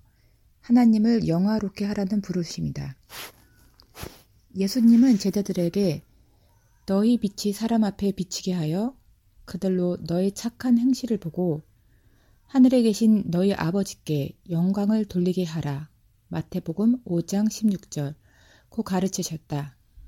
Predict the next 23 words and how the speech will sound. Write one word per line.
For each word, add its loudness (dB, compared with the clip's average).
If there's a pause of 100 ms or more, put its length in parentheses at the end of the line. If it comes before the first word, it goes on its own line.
(640)
특히 -2
고난의 6
때에 0 (680)
세상의 -2
빛이요 0
소금이 2
되어 -2 (220)
선을 2
행하면 0 (800)
그 -2
빛이 -4
더욱 -2
밝게 -4
빛나고 -4 (640)
그 -4
짠맛이 2
더욱 -2
강해진다는 -4
사실을 -6 (400)
우리는 0
놓칠 -4
때가 -6
많다. -8